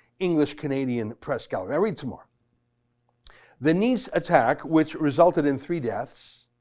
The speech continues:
was carried out Thursday morning by a young man shouting, "Allahu Akbar." It is still unclear for the moment whether, as in the case of the beheading of Samuel Paty, the gesture was made in response to the publication of cartoons of Mohammed, which became relevant again with the ongoing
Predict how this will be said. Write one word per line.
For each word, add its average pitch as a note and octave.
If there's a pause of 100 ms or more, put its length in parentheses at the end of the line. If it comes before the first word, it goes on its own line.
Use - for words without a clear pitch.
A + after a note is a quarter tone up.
(500)
was D3+
carried G3+
out F3+
Thursday F3+
morning E3
by D#3+
a D#3+
young E3+
man E3
shouting, E3 (120)
"Allahu F3+
Akbar." G3+ (500)
It B2
is A#2+
still C#3
unclear D3
for F3
the F3+
moment F#3
whether, E3+
as C#3+
in D3+
the D3
case D#3+
of C#3+
the C#3
beheading D3
of A#2+ (220)
Samuel D#3
Paty, F#2+ (460)
the C#3
gesture E3+
was C#3+
made D3+
in C#3
response D3
to -
the C3+
publication C#3+
of B2
cartoons C3+
of A#2+
Mohammed, A#2+ (480)
which C#3+
became D3+
relevant E3
again C3+
with A#2+
the C3+
ongoing C3+